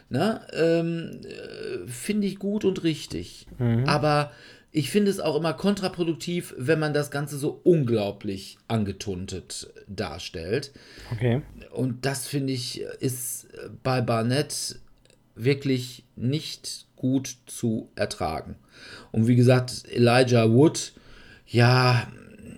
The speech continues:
Speaker 1: ist halt so eine Spirou-Version von irgendwas.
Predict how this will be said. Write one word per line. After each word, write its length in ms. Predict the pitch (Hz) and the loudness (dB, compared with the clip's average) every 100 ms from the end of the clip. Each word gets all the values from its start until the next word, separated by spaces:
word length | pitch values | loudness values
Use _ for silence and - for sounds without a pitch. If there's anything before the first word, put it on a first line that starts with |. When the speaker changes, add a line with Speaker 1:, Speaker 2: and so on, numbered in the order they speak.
| - - | -18 -14
Speaker 1:
ist 220 | - 120 | -6 -2
halt 240 | 131 123 123 | 2 2 4
so 80 | 113 | 6
eine 180 | 113 | 6
Spirou-Version 2500 | 110 - - 123 113 147 180 175 - - _ 101 90 - 98 113 101 101 110 110 107 104 104 - - - - | 4 0 4 6 6 4 4 4 0 -8 _ -6 -6 -6 -2 0 2 6 8 12 10 8 2 -2 -12 -20 -20
von 600 | - - - 101 101 98 101 | -20 -6 -2 0 0 -2 0
irgendwas. 760 | 110 101 92 98 87 - - | 2 2 -2 -4 -4 -6 -14